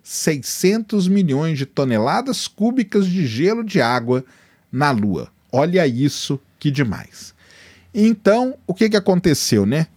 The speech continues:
Começamos nossa história da água na Lua lá em mil novecentos e sessenta,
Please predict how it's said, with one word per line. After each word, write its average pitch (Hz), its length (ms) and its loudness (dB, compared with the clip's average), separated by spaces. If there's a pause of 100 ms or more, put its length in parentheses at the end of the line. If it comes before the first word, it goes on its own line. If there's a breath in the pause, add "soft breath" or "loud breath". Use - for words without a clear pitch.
Começamos 170 640 2
nossa 143 280 0
história 113 800 2 (460 soft breath)
da 139 140 0
água 117 360 2
na 117 140 2
Lua 110 320 2
lá 147 260 2
em 247 60 -2
mil 185 160 4
novecentos 143 540 0
e - 20 -6
sessenta, 185 720 0